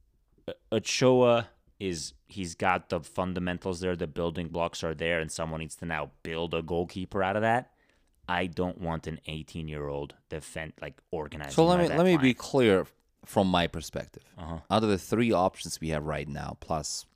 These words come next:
Speaker 2: nineteen others if you wish to go shopping more.
Speaker 1: Yeah, I don't think we do.
Speaker 2: Ochoa is my starting goalkeeper for next year.
Speaker 1: Really?
Speaker 2: Yeah, absolutely.
Speaker 1: Wow.
Speaker 2: No question about
Speaker 1: Wow.
Speaker 2: it. He's my starting goalkeeper next year.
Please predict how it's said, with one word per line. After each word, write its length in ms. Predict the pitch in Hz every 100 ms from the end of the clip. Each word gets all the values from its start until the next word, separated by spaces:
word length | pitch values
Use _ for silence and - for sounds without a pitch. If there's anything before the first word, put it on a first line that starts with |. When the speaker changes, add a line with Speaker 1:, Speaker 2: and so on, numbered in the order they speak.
| -
Speaker 2:
nineteen 560 | 73 76 78 - 78
others 400 | 67 71 71 71
if 100 | 69
you 120 | 71
wish 240 | 73 73 -
to 100 | 73
go 140 | 71
shopping 460 | 67 - 71 73 71
more. 440 | 71 71 78 98 - _ _
Speaker 1:
Yeah, 140 | 143 95
I 20 |
don't 80 | 92
think 160 | 85
we 80 | 78
do. 300 | 73 69 87 - _ _ _ _ _ _
Speaker 2:
Ochoa 500 | 101 98 - 117 113 104
is 140 | 87
my 140 | 87
starting 340 | 82 90 85 80
goalkeeper 420 | 76 78 78 -
for 120 | -
next 200 | 73 -
year. 120 | - - _ _ _
Speaker 1:
Really? 460 | 113 196 160 78 67
Speaker 2:
Yeah, 200 | 80 71
absolutely. 380 | 71 - 69 73
Speaker 1:
Wow. 560 | 69 78 80 80 73 82
Speaker 2:
No 180 | 85 90
question 580 | - 87 76 - 80
about 120 | 78 78
Speaker 1:
Wow. 560 | 78 73 80 78 71 -
Speaker 2:
it. 60 |
He's 120 | 82 76
my 140 | 73
starting 580 | - - 90 90 98 92
goalkeeper 540 | 87 87 - 90 -
next 340 | 78 69 - -
year. 140 | -